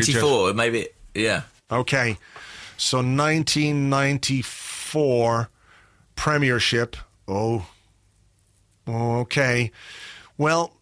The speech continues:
Speaker 1: there was a game in the, in nineteen ninety-five. Was it January? Can you remember if it was January? Was it Christmas
Speaker 2: I couldn't.
Speaker 1: time?
Speaker 2: Let, let's say it was January, just to sort of,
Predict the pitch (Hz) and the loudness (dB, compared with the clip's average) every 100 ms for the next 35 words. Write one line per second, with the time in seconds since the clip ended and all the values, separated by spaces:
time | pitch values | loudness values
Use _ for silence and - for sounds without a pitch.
0 | _ _ _ _ _ 147 151 147 139 170 | _ _ _ _ _ -4 -2 0 0 2
1 | 196 190 175 - 143 147 143 139 139 139 | 2 2 -2 -4 -4 -2 0 0 0 -2
2 | 139 - 135 139 151 143 143 135 135 110 | -4 -4 -2 0 0 0 0 0 -2 -6
3 | - 151 151 120 104 139 156 135 196 214 | -4 0 2 0 0 0 0 0 0 2
4 | 151 101 95 143 - - 139 139 147 156 | 0 0 -2 -4 -6 -8 -2 0 0 0
5 | 139 - 143 - 151 147 143 151 165 143 | -4 -4 -6 -4 -2 0 -2 -2 -4 -4
6 | 113 - - 147 156 147 87 156 165 - | -6 -4 -2 0 0 -2 0 0 -2 -4
7 | - 120 - - 139 131 - 147 135 123 | -4 -4 -4 -2 -2 0 2 2 2 2
8 | 117 113 - 87 85 85 82 - - - | 2 0 0 0 0 0 -2 0 -2 0
9 | 175 - 98 92 - - | 0 0 -2 -2 -4 -6